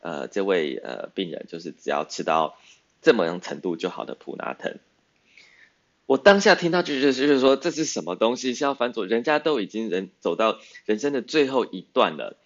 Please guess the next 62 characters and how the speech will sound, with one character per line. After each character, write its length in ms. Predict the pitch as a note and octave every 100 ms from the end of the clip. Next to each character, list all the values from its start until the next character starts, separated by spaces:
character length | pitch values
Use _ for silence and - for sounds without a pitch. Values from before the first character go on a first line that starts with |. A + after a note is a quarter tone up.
| _ _ _
那 140 | D#3+ D3+
你 160 | B2
也 100 | B2+
同 260 | F#2+ - F2
意 140 | G#2+
是 140 | A2 G#2+
说， 180 | G2+ F#2+
基 220 | - D3+
本 160 | G2+
上 260 | E2 A#2 G2+
我 100 | F#2+
们 220 | E2+ E2+
就 140 | G#2 A2
是 280 | A#2 A2+ - - _
要 340 | C#3+ B2 A2 - _ _ _
让 240 | D#3 C3+
他 160 | B2+ A#2
人 200 | G#2 G2+
生 140 | A#2
最 100 | A2+
后 60 | G#2
一 40 |
段， 200 | A2+ G#2+
尽 220 | - D3+
量 180 | C#3+ B2+
在 240 | B2+ A#2 - _ _
没 180 | - A2
有， 340 | C3 B2+ E2 -
在 160 | C#3+ B2
最 260 | - F3+
少 220 | B2 F#2+
痛 180 | - C#3
苦 100 | G#2+
的 100 | F#2
状 180 | - F#2+
况 180 | G2+ F#2+
走 100 | -
到 160 | - G2+
最 240 | - A2
后， 300 | G2+ F#2+ D2+ _ _ - - _
走 140 | F2+
到 120 | G#2+
最 200 | G#2+ A2
后 120 | G#2+
一 140 | - C2
刻。 260 | - F#2 - - _ _ _ -
结 140 | E3
果 200 | F3 C#3
呢， 220 | G#2+ G#2
你 180 | G#2 G2+
还， 320 | F#2 G2 G2 A2
你 180 | G#2+
第 180 | G2+ -
一 60 | D3
个 100 | A#2+
开 300 | - A2+ A2+
始 60 |
普 180 | - F#2
拿 160 | D#2+ E2+
疼， 160 | F2
他 180 | E2 C#3
的， 260 | C3+ A2+